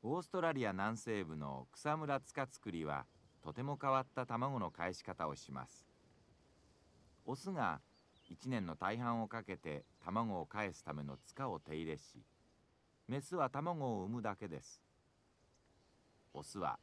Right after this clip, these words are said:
卵にすぐ砂をかけて埋めます。卵は塚に埋められた植物の発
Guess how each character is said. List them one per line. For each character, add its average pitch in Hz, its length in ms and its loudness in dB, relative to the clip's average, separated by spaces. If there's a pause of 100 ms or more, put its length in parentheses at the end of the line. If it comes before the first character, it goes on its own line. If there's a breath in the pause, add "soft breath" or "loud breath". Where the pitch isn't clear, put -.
卵 98 380 2
に 76 100 -4
す - 160 -8
ぐ 120 140 -2
砂 101 320 -2
を 123 100 -2
か 123 140 -8
け 92 140 -6
て 76 100 -8
埋 65 160 -6
め 78 140 -2
ま 69 140 -4
す。 - 200 -20 (4000)
卵 165 380 2
は 80 240 6 (400)
塚 - 240 4
に 123 140 4
埋 95 80 0
め 101 120 2
ら 95 120 4
れ 92 100 0
た 87 220 2
植 - 300 -6
物 143 220 -4
の 90 120 0
発 92 200 -2